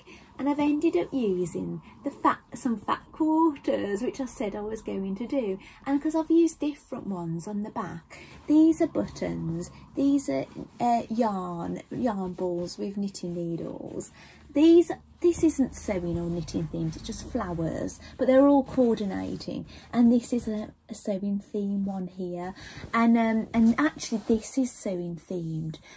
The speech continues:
Uh, they ha-, this has got elastic in it, and it's got, um, a waist tie. Now you have got a choice with this.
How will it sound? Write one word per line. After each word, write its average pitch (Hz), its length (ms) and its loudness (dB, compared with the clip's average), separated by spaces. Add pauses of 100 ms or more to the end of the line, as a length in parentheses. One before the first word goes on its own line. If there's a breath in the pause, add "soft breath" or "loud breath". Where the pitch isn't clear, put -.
(120 loud breath)
Uh, 208 180 4
they 254 200 2
ha-, - 240 -4 (420 loud breath)
this 339 220 6
has 370 100 0
got - 180 -10
elastic 247 800 -4
in 180 160 -4
it, 170 160 -6 (160)
and 220 180 0
it's - 200 -8
got, - 240 -10
um, 180 560 -6
a 196 120 -4
waist 226 460 -2
tie. 170 220 -8 (280 loud breath)
Now 269 100 4
you 277 120 6
have 320 300 -2
got 302 160 -4
a 254 60 -6
choice 247 500 -6
with - 180 -4
this. 160 340 -4